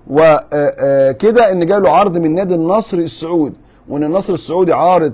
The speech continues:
تلاتة مليون دولار للحصول على خدماته بصفه نهائيه، او مليون ومتين وخمسين الف دولار للاعاره لمده موسم. علمت من مسؤولين في النادي الاهلي قال لك لا، يجيبوا الخمسة مليون دولار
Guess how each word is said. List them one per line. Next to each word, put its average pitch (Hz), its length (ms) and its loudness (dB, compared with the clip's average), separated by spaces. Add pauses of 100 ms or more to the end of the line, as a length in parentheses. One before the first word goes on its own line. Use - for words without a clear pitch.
تلاتة 170 260 -2
مليون 175 260 -4
دولار 175 360 2
للحصول 147 420 -2
على 156 180 0
خدماته 151 420 -4
بصفه 175 260 -6
نهائيه، 190 560 -2 (520)
او 247 260 0 (220)
مليون 185 340 2
ومتين 190 320 0
وخمسين 170 400 -6
الف 175 160 -6
دولار 165 260 2
للاعاره 165 400 0
لمده 165 380 -2
موسم. 143 320 -6 (400)
علمت 214 560 4 (260)
من 170 160 -4
مسؤولين 180 320 -2
في 175 100 -4
النادي 190 200 -2
الاهلي 180 180 2
قال 185 120 2
لك 156 140 2
لا، 170 160 2
يجيبوا 156 280 -2
الخمسة 165 300 -4
مليون 170 240 -4
دولار 180 400 2